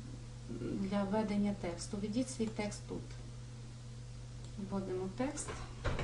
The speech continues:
Клас.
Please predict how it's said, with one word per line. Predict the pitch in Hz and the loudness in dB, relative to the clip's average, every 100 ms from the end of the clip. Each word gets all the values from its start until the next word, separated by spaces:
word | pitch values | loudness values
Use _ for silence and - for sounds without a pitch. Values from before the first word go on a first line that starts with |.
| - - - - - - - - - - - - - - - - - - - - - - - - - - - - - - - - | 0 -2 -4 -6 -6 -4 -4 -4 -6 -6 -6 -8 -8 -8 -8 -6 -6 -6 -8 -8 -6 -6 -6 -6 -8 -6 -8 -6 -4 -2 -2 -4
Клас. | 196 196 285 | -2 2 2